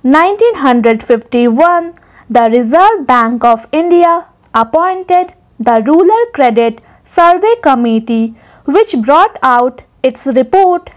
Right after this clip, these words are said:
in nineteen fifty-four. That committee came to the conclusion that only three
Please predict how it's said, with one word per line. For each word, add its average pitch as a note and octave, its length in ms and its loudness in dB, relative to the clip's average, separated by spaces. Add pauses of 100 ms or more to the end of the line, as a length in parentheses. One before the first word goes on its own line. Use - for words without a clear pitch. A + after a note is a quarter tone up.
(160)
in F4 320 0 (380)
nineteen G4+ 520 -2
fifty-four. B3+ 800 -2 (800)
That F4 400 0
committee B3 680 -2 (240)
came G#4 240 2 (100)
to B3+ 160 2
the A3+ 140 2
conclusion D4+ 920 0 (240)
that D#4+ 480 -2 (260)
only B3+ 580 2 (260)
three G#4 240 4